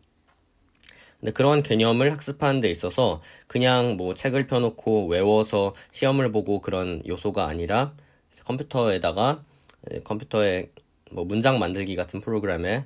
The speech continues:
단어를 넣어봄으로써 "어, 이거는 주어 자리에 있으니까 명사겠네." 이렇게 해볼 수 있다는 거죠.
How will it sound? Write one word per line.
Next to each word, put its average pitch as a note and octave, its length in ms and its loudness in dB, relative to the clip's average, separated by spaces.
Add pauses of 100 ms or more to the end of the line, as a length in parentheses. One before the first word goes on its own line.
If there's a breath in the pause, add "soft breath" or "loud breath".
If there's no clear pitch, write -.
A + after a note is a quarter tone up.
단어를 F#2+ 360 -4
넣어봄으로써 F#2 840 0 (280 loud breath)
"어, G#2 180 -2
이거는 F#2+ 320 -4
주어 A2 260 2
자리에 G2+ 300 0
있으니까 E2+ 640 -6
명사겠네." F2 760 -6
이렇게 G#2+ 360 -6 (300 loud breath)
해볼 D3 200 -4
수 - 140 -12
있다는 E2+ 340 -8
거죠. F2+ 360 -6